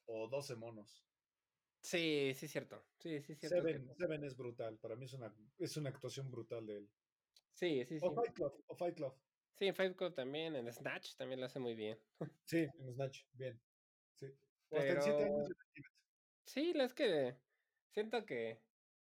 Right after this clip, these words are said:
Speaker 2: como que se lo veía nada más como el chico guapo, un poco como a Leonardo DiCaprio igual, ¿no? Al prin-, cuando los dos eran jóvenes, es-, chavitos, pues los dos los veían como los guapos.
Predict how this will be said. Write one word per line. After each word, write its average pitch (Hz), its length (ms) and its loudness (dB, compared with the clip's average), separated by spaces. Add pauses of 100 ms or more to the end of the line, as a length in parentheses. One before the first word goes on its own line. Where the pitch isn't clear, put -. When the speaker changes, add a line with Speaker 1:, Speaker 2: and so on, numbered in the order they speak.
(220)
Speaker 2:
como 135 280 -4
que 135 160 0
se 151 100 -8
lo 139 160 4
veía 151 240 4
nada 170 140 0
más 160 160 -2
como 143 240 -2
el 104 60 -8
chico - 200 -8
guapo, 185 240 -2
un 190 80 -2
poco 262 260 2
como 147 200 2
a - 20 2
Leonardo 165 320 0
DiCaprio 160 420 -2
igual, 170 260 -6
¿no? 175 140 -6
Al 127 120 -4
prin-, 117 180 -2
cuando 139 240 0
los 139 220 4
dos 160 160 2
eran 160 260 6
jóvenes, 165 680 2
es-, 135 160 -16 (100)
chavitos, 135 600 -12
pues 113 120 -20
los 113 140 -2
dos 131 140 0
los 127 140 -4
veían 117 240 0
como 113 180 -6
los 98 160 -8
guapos. 120 340 -4